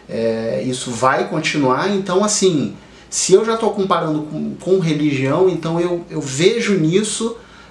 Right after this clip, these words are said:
a, os mesmos defeitos que eu vejo em religiões. Então, se você é uma pessoa que é de signos, você gosta de signos, você acredita, se você leva isso muito a sério, é bom você não continuar esse episódio,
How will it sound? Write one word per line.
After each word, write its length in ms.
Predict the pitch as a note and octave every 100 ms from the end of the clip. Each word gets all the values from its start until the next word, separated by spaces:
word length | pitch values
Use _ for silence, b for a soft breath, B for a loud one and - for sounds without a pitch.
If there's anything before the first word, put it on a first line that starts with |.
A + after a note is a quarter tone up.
| -
a, 100 | C#3
os 320 | E3+ G#3 G3
mesmos 380 | B3 D4+ C#4+ B3+
defeitos 420 | A#3+ - G3+ G3+
que 80 | G3
eu 80 | E3+
vejo 240 | F3 F3
em 80 | F3
religiões. 680 | E3 E3+ E3+ C#3+ G#2+ G#2
Então, 280 | A2 - D#3
se 80 | D3+
você 240 | D#3 D#3
é 20 | G#3+
uma 120 | B3+
pessoa 600 | A3 - - E3 C3+ - B B B B
que 420 | - F3 E3+ D#3+ D#3
é 120 | E3+
de 80 | -
signos, 600 | C4 C4+ G4 A#3+ - - - - - - - - - -
você 180 | - C3+
gosta 400 | B2 D#3 - D#3+
de 80 | -
signos, 300 | D#3 C#3+ B2+
você 240 | B2+ D3+
acredita, 520 | C3 C3 A2 D3 C#3
se 120 | B2+
você 240 | B2 - C3
leva 360 | B2 C#3+ B2+
isso 260 | A#2 C3 - -
muito 300 | B2 A#2+ A#2
a 40 | A2
sério, 440 | - C#3 F3 G3 B B B -
é 100 | B2
bom 160 | C3+ D#3+
você 240 | E3+ F3
não 240 | D#3+ A#3
continuar 400 | A#3 - F#3+ F3
esse 160 | D#3+ E3+
episódio, 720 | E3 C#3 C3+ C#3 E3+ F3 G3